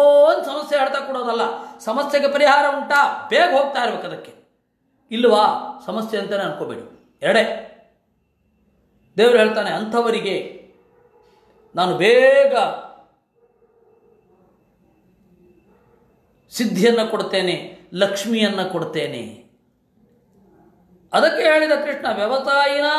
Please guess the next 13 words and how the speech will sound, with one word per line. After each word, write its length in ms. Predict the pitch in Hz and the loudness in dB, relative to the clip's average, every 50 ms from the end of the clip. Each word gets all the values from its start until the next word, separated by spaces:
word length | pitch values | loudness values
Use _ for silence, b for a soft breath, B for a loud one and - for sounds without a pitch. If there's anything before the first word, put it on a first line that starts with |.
| 294 254 - | -2 -4 -4
ವ್ಯವಸಾಯ 520 | 202 214 233 269 294 285 294 294 294 294 294 | -4 -2 0 0 0 0 2 2 4 4 4
ಅಂದ್ರೆ 360 | 285 285 277 269 269 262 226 | 4 2 0 0 -2 -2 -2
ಬೇಸಾಯ 480 | 208 254 269 262 285 277 277 277 269 | -2 -2 -2 0 0 0 0 0 2
ಅಲ್ಲ, 280 | 269 262 254 226 202 196 | 0 0 0 0 -2 -2
ವ್ಯವಸಾಯ 420 | 214 240 240 247 269 269 269 269 | -4 -4 -2 -2 -2 0 2 2
ಅಂದ್ರೆ 300 | 269 262 254 254 - 285 | 2 0 0 -2 -6 -6
ನಿಶ್ಚಯ, 420 | 262 254 - - - 277 269 262 226 - - - - B B B B B B B B B B B - | -6 -6 -8 -6 -4 -2 -2 -2 -2 -4 -4 -8 -12 B B B B B B B B B B B -12
ನಿಶ್ಚಯ 680 | 165 175 196 190 - - - - 320 320 320 320 320 320 | -10 -10 -8 -10 -10 -10 0 2 2 4 4 4 2 2
ಇರಬೇಕು. 580 | 311 294 - 277 262 - - - - - - - - _ _ _ _ | 0 -2 2 2 2 2 0 -4 -8 -12 -16 -18 -20 _ _ _ _
ಇದು 160 | 185 190 240 | -16 -14 -8
ಬೇಕು, 440 | 220 208 226 269 285 277 277 302 320 | -2 2 2 2 2 2 -2 -4 -4
ಇದು 180 | 311 269 262 214 | -4 -6 -4 -2
ಬೇಡ, 240 | 220 226 233 220 | 0 2 2 2